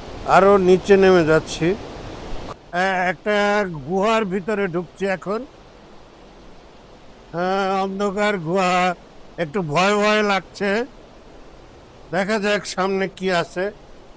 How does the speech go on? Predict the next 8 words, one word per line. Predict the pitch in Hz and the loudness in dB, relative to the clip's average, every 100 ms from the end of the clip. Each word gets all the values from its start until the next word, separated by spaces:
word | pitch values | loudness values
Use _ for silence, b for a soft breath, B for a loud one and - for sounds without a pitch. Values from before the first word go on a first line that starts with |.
| - | -10
আমার | 160 180 | -6 -4
ড্রাইভার | 151 185 196 196 202 | -2 -2 -2 -2 -2
আগে | 190 185 190 - | -2 -2 -6 -6
চলে | 196 196 | -4 -4
গেছে। | 196 185 - 190 226 - - - - - - - 156 | -4 -4 -4 -6 -6 -10 -20 -20 -20 -20 -20 -16 -8
আহ, | 170 180 180 180 156 139 - - | -4 -2 -2 -2 -4 -10 -20 -10
আলো | 147 190 196 | -4 -2 -2
নেই, | 196 190 220 370 | -2 -4 -4 -8